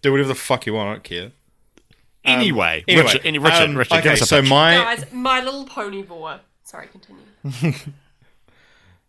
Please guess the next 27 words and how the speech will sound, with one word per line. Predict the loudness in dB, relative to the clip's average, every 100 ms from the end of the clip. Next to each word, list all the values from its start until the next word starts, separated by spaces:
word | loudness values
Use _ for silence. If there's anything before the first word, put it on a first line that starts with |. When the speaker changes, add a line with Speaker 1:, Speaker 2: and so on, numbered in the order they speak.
| _ _
Speaker 1:
Well, | -18 -14
how, | -8 -8
<laughs> | -6 -6 -2
how | -2
am |
I | -2
supposed | -4 -6
to |
follow | -4 -2 0 0
that? | 2
Speaker 2:
<laughs> |
Yeah, | 2 2
sure. | 0 0
Speaker 1:
All | 2
right, | 2 2
my, | 2 4 4 2
uh, |
my | 0 -2
first | 0 -2
one | 0 -2
is | -4
called, | -4 -2 -2 -2 -2
uh, | 0 0 -2 -6 -10 -16 _ _
is | -2 -2 -2 -2
a | 0 0 -2
spy | -4 0 2 2
thriller | 0 -4 -12 -12 -16